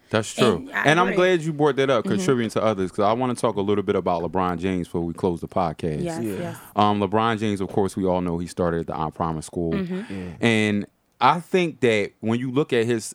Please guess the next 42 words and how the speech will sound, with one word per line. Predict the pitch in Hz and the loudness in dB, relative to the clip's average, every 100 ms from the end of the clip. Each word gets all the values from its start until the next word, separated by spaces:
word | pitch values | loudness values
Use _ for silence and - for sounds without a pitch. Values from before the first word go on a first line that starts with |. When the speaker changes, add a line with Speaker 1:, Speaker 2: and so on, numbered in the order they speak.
| - | -6
Speaker 1:
totality | - - - 117 110 98 | -4 -2 2 2 2 0
of | 95 | 0
his | 104 | -2
legacy, | 87 104 113 92 104 | 0 0 0 -2 0
I | 98 | 0
think | - 131 120 | 0 -2 -2
his | 107 | -2
legacy | 104 113 104 - 101 | 0 0 -2 -2 -2
might | 98 98 - | 0 -2 -2
be | 92 | -4
bigger | 82 98 92 | 0 0 0
than | 90 | -2
Michael | 92 90 87 | -2 -2 -2
Jordan's, | 104 101 87 80 | 2 2 0 0
just | 107 117 | 0 0
for | 131 | 0
the | 110 | 0
simple | - 113 - | 0 -4 -4
Speaker 2:
Mm-hmm, | 92 | -2
Speaker 1:
fact | 202 104 95 170 | 2 2 0 -4
Speaker 2:
mm-hmm, | 92 98 104 | -8 0 2
Speaker 1:
what | 98 | 4
Speaker 2:
I | |
Speaker 1:
he | 113 | 2
Speaker 2:
agree. | 98 | 4
Speaker 1:
did | 110 95 | 2 4
off | - 117 - | 2 2 0
the | 85 | -6
court. | - 76 - _ _ | -4 -4 -6 _ _
Speaker 2:
Right. | 185 185 180 | 0 0 0
Speaker 1:
Because | - 117 113 | 0 2 4
Michael | 110 123 127 113 | 4 2 2 -2
Jordan | 95 120 107 107 | 2 2 4 2
has | 104 | 0
never | 104 110 104 101 95 | 2 0 2 2 2
did | 85 110 107 107 | 0 2 2 2
anything | 104 98 - 104 95 | -2 -2 -2 0 2
that | 92 | 0
we | 92 | 0
can | 104 95 | -2 -4
substantially | 95 90 110 101 101 92 87 | -6 -6 -2 -2 -2 -4 -4
say | - 110 90 78 | 0 2 2 -2